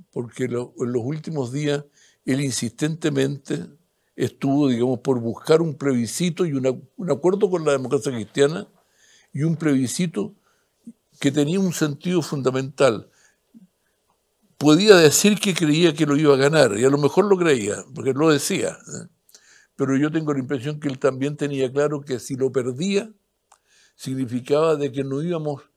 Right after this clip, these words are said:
a una salida con un golpe de Estado, sino que una salida que significaba, digamos,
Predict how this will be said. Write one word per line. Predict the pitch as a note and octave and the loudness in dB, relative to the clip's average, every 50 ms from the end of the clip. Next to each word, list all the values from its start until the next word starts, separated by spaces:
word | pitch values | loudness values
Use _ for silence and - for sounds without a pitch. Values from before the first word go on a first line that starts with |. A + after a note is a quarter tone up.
| _ _ _ _ _ | _ _ _ _ _
a | - C3+ | -4 -4
una | C3+ C#3+ C#3 C3+ B2 | -4 -2 -4 -4 -4
salida | - - C3 B2+ C3 C3+ C#3 C3 | -2 -4 -4 -4 -2 0 0 0
con | - - C3+ C3 | 0 -2 -6 -8
un | B2+ A#2+ | -8 -8
golpe | A2+ C#3+ C#3+ C3 C3 - C#3+ | -6 -6 -6 -6 -4 -4 -2
de | C3+ | -2
Estado, | A2+ - - - D#3+ D#3 E3 F#3 G3 G#3+ - - _ _ _ _ _ _ _ | -2 -4 -2 0 2 2 2 2 -2 -4 -6 -14 _ _ _ _ _ _ _
sino | _ - C#3 C3+ C#3 C3 | _ -6 -4 -4 -2 -2
que | C3+ C#3+ | -2 -4
una | C3+ C3 | -4 -4
salida | A#2 - B2+ B2+ C3+ B2+ C3 C3+ | -4 -4 -4 -2 -2 -2 -2 -2
que | C3+ C3 | -4 -8
significaba, | A2+ - C3 B2+ B2 G2+ A2 A#2+ A2+ - B2+ B2+ C3+ C3+ | -10 -8 -8 -8 -8 -8 -8 -10 -4 -2 0 2 2 2
digamos, | C3+ C3 A#2+ B2 B2 C3+ B2+ | 0 0 -4 -4 -6 -6 -10